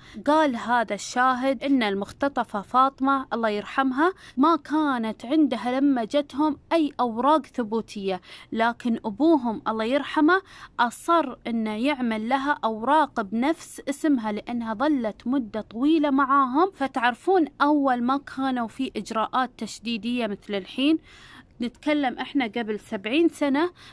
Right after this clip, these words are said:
فسوالها أبوه أوراق ثبوتية في حفيظة النفوس باسمها الكامل حسب شهادتها هي، لكن الولادة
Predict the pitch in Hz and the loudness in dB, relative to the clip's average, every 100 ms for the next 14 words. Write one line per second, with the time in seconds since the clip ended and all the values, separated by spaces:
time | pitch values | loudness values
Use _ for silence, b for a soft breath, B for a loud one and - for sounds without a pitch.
0 | B - 254 - 269 262 302 320 254 220 | B -4 -4 0 0 2 4 4 2 -2
1 | 208 208 196 269 277 254 - 214 208 247 | -2 -4 -2 2 2 0 0 0 0 4
2 | 277 233 - 262 233 277 262 285 269 285 | 4 4 -4 -4 0 -2 0 -2 0 0
3 | 285 240 - 202 269 269 277 262 254 254 | -2 -6 -8 -4 -2 -2 -2 0 -2 0
4 | 302 349 - B B B 226 202 277 277 | 2 2 0 B B B -8 -2 -4 0
5 | 311 240 214 202 - 285 311 320 320 370 | 0 0 -2 -6 -2 2 4 4 4 4
6 | - 247 - 226 - 214 220 214 254 302 | 0 -4 -4 -8 -6 -4 0 0 0 -2
7 | 277 277 285 285 370 - B 240 277 285 | 0 0 0 2 2 0 B 0 0 0
8 | - 214 208 202 202 208 254 294 285 320 | -2 -4 -2 -2 -2 0 2 2 0 -2